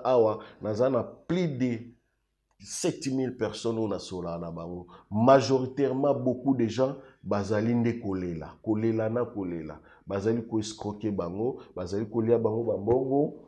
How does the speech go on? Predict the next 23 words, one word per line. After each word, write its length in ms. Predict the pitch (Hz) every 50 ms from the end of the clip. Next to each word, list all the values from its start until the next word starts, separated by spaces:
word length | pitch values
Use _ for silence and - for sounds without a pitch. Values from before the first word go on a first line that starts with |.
| - -
bazali 280 | 110 92 107 107 113
kosalela 480 | - 131 - - - 127 127 127 127 113
bango 260 | - 98 101 113 120
nyonso 560 | 120 127 139 160 190 214 214 214 - 139 107 - 123
oyo 100 | 131 120
bato 240 | 113 98 101 101
bazali 300 | 104 98 95 98 104 107
kosalela 500 | - - 95 - - 107 101 95 87 82
bango. 460 | 76 76 76 78 80 78 80 78 - - - - - - - - _ _
Pourquoi? 440 | - 123 113 - - 135 123 107 -
Parce 300 | 95 95 95 - - 117 98 -
que 280 | - 147 151 147 151 - - - - _ _
trop 220 | - - 139 139
de 140 | 120 107 104
farceurs, 580 | 101 - 90 90 - - - 127 131 127 127 131
trop 160 | - 123 120
des 200 | 110 104 92 98
aventuriers, 720 | 95 95 85 90 92 95 92 - 107 107 120 143 151 151 151 - - - -
bato 320 | 92 90 87 - 95 95
ya 80 | 90 87
lokuta, 640 | 90 90 - - - 120 110 107 - 160 170 170
bato 360 | 139 107 92 92 - - 92 - -
oyo 400 | 170 190 185 165 143 143 143